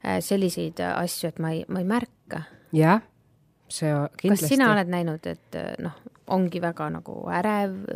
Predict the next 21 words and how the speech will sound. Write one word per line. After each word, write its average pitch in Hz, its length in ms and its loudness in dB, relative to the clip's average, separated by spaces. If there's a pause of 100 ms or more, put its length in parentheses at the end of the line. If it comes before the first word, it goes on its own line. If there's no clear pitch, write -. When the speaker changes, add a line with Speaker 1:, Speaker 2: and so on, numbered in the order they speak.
(100)
Speaker 1:
õpilane 180 500 -4
või? 180 260 -4 (120)
Speaker 2:
Ärevat 175 800 2
i-, 160 100 0 (160)
õpilast 170 480 -4
võib-olla, 160 560 -2
võib-olla 165 540 -4
mitte, 208 340 -2
aga 147 180 -4
ma 151 220 -2
olen 151 300 -2
võib-olla 156 420 -4
näinud 165 640 -2 (380)
mingeid 160 340 0
muutusi, 156 1080 4 (920)
muutusi, 175 640 0
visuaalseid 175 720 6
muutusi, 147 520 0
need 151 200 0
suured 254 440 4
muutused. 139 760 -4